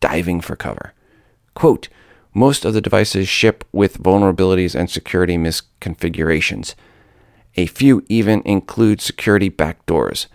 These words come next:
What seemed like great bargains turned out to be big security concerns. Unfortunately,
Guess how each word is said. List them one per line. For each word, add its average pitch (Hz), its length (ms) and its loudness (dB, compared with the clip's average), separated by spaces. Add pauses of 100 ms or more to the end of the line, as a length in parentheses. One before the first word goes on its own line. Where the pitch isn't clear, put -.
(340)
What - 160 -6
seemed 113 380 2
like 90 360 -2
great - 300 0
bargains 101 480 2
turned 104 260 2
out 95 200 2
to 92 100 -8
be 85 180 0
big 104 320 0
security 78 440 -2
concerns. 62 560 -6 (100)
Unfortunately, 107 640 0